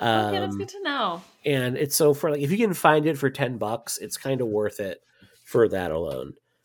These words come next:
Speaker 1: Okay,
Speaker 2: Like,
Speaker 1: that's good
Speaker 2: there's
Speaker 1: to
Speaker 2: one,
Speaker 1: know, 'cause
Speaker 2: yeah.
Speaker 1: I feel like I'm sad to let it die, so.
Speaker 2: I would give that a whirl.
Speaker 1: Okay.
Speaker 2: Um, moving on.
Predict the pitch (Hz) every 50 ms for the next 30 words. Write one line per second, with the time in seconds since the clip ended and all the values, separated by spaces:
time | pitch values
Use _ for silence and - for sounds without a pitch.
0 | _ - 285 135 123 113 - - 131 127 117 - 139 139 127 117 107 - 196 -
1 | - 233 208 - 214 214 214 - 226 214 208 208 208 208 220 220 214 208 - -
2 | 190 180 175 175 - 185 180 180 180 180 170 - 185 175 175 175 175 170 - -
3 | 180 175 185 196 196 151 170 190 196 190 175 175 - _ _ _ - - 151 120
4 | 110 104 92 107 110 - - - - - - - - _ - - - _ _ 320
5 | 285 - 131 131 127 120 120 117 117 117 113 110 110 113 - _ _ _ - -
6 | - - _ _ _ _ _ _ _ _ - - - - 135 131 131 131 131 147
7 | 170 202 208 190 190 185 180 - - - 135 127 123 117 113 110 104 101 98 -